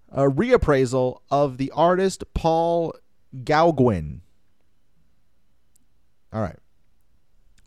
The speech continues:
Week two of public impeachment hearings.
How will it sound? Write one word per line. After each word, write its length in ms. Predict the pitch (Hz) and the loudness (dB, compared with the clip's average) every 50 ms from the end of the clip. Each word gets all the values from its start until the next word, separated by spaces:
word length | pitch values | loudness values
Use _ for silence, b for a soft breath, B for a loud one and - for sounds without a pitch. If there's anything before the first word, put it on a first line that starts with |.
| - - | -16 -14
Week 320 | - 156 220 247 226 - - | -12 -10 -8 -8 -10 -10 -6
two 480 | - - 226 247 233 160 95 78 - B B B B B B B B | -2 0 0 4 4 2 2 0 -8 B B B B B B B B
of 220 | - 123 120 98 - | -6 -6 -6 2 4
public 460 | - 170 175 170 127 95 - - - B B B B | 4 4 6 2 0 -4 -6 -10 -18 B B B B
impeachment 580 | 107 92 - - 117 117 - - - - B B B B B B | -12 -10 -10 -10 -10 -10 -12 -14 -18 -20 B B B B B B
hearings. 580 | - 101 104 101 - - - - - - - | -2 -2 -2 -6 -10 -12 -16 -16 -16 -16 -16